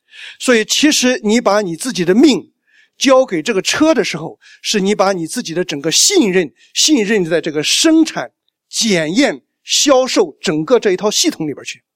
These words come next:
然后你就把你的命放在一百公里每小时的速度里边，你完全相信它，红灯一亮，它呜，停下来，它确实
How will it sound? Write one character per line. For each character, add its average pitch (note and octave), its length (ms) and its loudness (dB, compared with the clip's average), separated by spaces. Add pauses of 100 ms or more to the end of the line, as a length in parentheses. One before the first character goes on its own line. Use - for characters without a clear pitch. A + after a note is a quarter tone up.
(600)
然 G#3 180 4
后 B3 100 2
你 F#3 100 0
就 A3 140 2
把 F3 240 -2 (260)
你 G3 220 2
的 G3+ 120 2
命 G#3+ 240 4
放 C4 300 2
在 E3 240 2 (220)
一 A#3+ 160 -2
百 D#3 300 -2 (460)
公 A3 200 2
里 C#3 240 -4
每 D#3 120 -4
小 D#3+ 160 -4
时 C#3+ 160 -8
的 C#3+ 140 -2
速 C4 260 -2
度 F3 140 -2
里 A#2+ 100 -12
边， B2 140 -12 (220)
你 D3 100 -6
完 C#3 180 -2
全 D#3+ 140 -4
相 D#3+ 180 -4
信 D#3 160 -6
它， A2+ 160 -16 (220)
红 F3+ 180 -6
灯 F#3 140 -4
一 G3 80 -10
亮， F#3+ 180 0
它 D3+ 120 -6
呜， D#3 120 -4 (380)
停 F3 180 -6
下 E3 140 -2
来， A2+ 120 -10 (180)
它 - 100 -6
确 - 200 0
实 - 280 -2